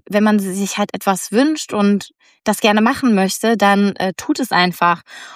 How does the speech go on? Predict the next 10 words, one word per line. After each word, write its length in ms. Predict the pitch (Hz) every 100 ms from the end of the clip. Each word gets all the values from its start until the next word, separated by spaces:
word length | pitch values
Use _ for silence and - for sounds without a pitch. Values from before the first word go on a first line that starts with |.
| -
Weil 100 | 208
das 160 | 196 -
Schlimmste, 340 | 233 294 -
was 120 | 214
passieren 420 | - 214 254 269 226
kann, 200 | 196 190
ist, 160 | 202
dass 120 | 202 -
ihr 300 | 190 180 156
zurückgeht 680 | - 196 196 - 175 214